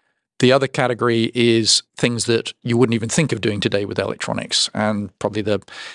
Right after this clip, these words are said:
easiest example there is something like smart packaging for consumer goods. So you think about the,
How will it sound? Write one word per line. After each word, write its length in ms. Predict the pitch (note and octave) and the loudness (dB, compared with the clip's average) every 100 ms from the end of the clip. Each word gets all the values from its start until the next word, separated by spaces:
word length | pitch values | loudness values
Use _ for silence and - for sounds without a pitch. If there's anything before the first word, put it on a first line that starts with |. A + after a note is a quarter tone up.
| - | -4
easiest 300 | - A#2+ A2 | 0 2 0
example 420 | A2+ A#2 G#2+ A2+ | -2 -2 -2 -2
there 300 | A2 A2 G#2+ | 0 2 2
is 120 | G#2+ G2 | 2 2
something 240 | G#2+ G#2+ | -2 -4
like 160 | G#2 - | -4 -2
smart 320 | - G2+ - | 0 -2 -4
packaging 480 | G2+ - - - - | -4 -4 -6 -8 -12
for 160 | - - | -10 -8
consumer 400 | - A2 A2+ G2+ | -4 -2 -2 -2
goods. 380 | G2+ F#2+ - - D#3 | -2 -2 -2 -2 -2
So 160 | - | -2
you 80 | A2 | 0
think 220 | C3+ A2+ | 0 0
about 260 | G2 G#2 - | -2 -4 0
the, 300 | G#2 G#2 | 0 0